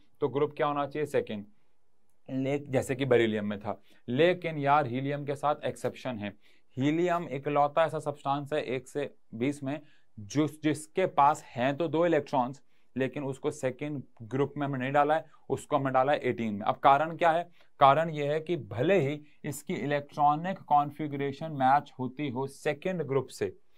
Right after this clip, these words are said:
भले ही इसकी इलेक्ट्रॉनिक कॉन्फ़िगरेशन मैच होती हो सेकंड ग्रुप से,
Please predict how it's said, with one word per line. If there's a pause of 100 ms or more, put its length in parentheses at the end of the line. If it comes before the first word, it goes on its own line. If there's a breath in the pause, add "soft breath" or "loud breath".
(240)
भले
ही
इसकी
इलेक्ट्रॉनिक
कॉन्फ़िगरेशन
मैच
होती
हो
सेकंड
ग्रुप
से,